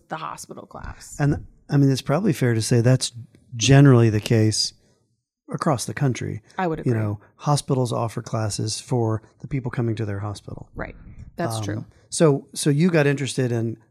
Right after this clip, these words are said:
Speaker 2: education regardless of environment.
Speaker 1: I did. I, I really felt that making classes available to everyone was essential, and that there was more community involved in teaching to families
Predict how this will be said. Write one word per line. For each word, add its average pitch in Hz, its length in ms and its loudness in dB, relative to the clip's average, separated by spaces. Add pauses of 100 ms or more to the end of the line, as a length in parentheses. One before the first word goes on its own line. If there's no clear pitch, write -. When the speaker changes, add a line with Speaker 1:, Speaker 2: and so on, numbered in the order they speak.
(200)
Speaker 2:
education 123 540 -4
regardless 110 560 -6
of 107 180 -10
environment. 98 760 -10 (520)
Speaker 1:
I 196 100 2
did. 190 400 0 (100)
I, 175 260 2
I 190 60 2
really 208 400 2
felt 185 420 -2
that - 460 -6 (640)
making 202 640 2
classes 180 840 -4
available 175 840 -4
to - 240 -12
everyone 180 760 -2
was - 360 -6
essential, - 760 -6
and 214 320 2
that 175 260 -2
there 185 140 0
was 180 180 -2
more 185 340 2
community 202 920 0
involved 220 640 -4
in 196 120 -2
teaching 202 420 -6
to 202 60 -4
families 196 500 -8